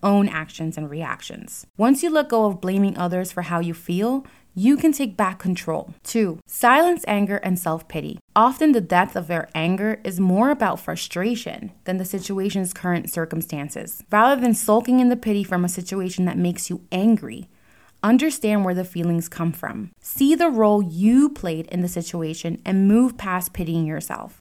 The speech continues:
Instead, see how you can take action to resolve the issue at hand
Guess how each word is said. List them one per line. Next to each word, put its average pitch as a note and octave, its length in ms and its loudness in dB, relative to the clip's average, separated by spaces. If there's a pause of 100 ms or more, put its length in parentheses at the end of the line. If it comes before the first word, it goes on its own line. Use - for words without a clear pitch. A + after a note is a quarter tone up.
Instead, C4 480 2
see C#4+ 260 -2
how D#4 120 -2
you C#4 160 0
can C4 140 2
take G#3+ 340 -2
action F#3 380 -2
to A3+ 120 -4
resolve F3+ 460 0
the G3 160 -6
issue F3 300 -6
at - 140 -6
hand F#3 440 -2